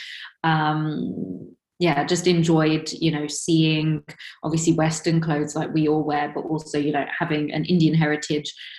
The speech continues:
also seeing beautiful Indian garments, which are so colourful and have so much more, so much to them. Um, so that interest in fashion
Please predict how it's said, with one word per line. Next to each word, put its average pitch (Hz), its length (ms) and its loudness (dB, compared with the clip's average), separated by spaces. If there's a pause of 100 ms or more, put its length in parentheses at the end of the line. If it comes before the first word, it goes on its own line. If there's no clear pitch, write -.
(160)
also 165 280 2
seeing 156 600 2
beautiful 190 800 0
Indian 160 460 0
garments, 151 560 -4
which 160 200 0
are 147 60 -2
so 160 400 -2
colourful 151 600 -2
and 143 320 -2
have 147 280 -4
so - 360 0
much 165 280 4
more, 151 300 0
so 202 240 2
much 185 300 2
to 190 240 2
them. 160 380 2 (460)
Um, 160 720 4
so 165 400 0 (140)
that 170 240 0
interest 170 460 -4
in 160 120 0
fashion 156 360 -2